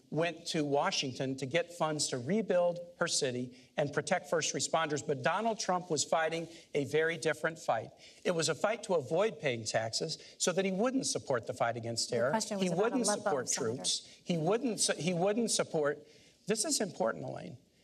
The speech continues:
Speaker 1: When a guy running for president will not support the troops, not support veterans, not support teachers.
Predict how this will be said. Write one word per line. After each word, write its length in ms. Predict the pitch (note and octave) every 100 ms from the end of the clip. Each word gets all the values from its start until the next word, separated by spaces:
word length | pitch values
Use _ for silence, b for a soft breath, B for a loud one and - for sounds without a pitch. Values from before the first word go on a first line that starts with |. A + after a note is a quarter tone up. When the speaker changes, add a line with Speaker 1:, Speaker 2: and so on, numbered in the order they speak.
| b b
Speaker 1:
When 160 | F3 F3
a 60 |
guy 200 | E3 A3+
running 320 | D4 A#3 A#3 G3
for 140 | D#3
president 580 | - G3+ G3 C3+ A2+ - - B B B _ _ E3
will 180 | E3
not 340 | D#3 F3 B3 -
support 380 | C4+ - A3+ -
the 80 |
troops, 640 | - - A#2+ A2+ - - - _ _ _ _ - - -
not 300 | D#3+ A3 -
support 360 | A#3+ A#3 A#3+ D#3
veterans, 560 | B2 B2 A#2+ B2+ - B B -
not 280 | E3+ G#3
support 400 | - F3 F3 D3 -
teachers. 520 | F#3+ F3 B2+ B2